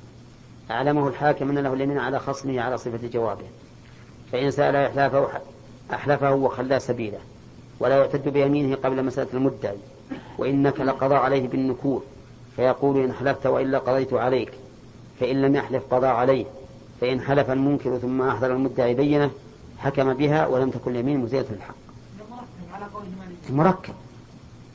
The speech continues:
كل الكلام في سياق قول مفرع على سياق، كل الكلام مفرع على قول المدعي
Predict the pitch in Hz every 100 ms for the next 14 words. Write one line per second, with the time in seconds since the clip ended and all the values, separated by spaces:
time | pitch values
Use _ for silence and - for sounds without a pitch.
0 | - 175 196 185 151 151 175 190 185 156
1 | 151 - 147 175 180 180 - - - -
2 | 139 156 170 160 143 165 175 156 123 131
3 | 131 143 147 139 135 - - - - -
4 | - 165 185 185 175 - 139 - - 120
5 | 139 131 127 107 113 110 160 143 113 95
6 | - - - 139 139 131 156 156 139 127
7 | 123 160 135 156 156 175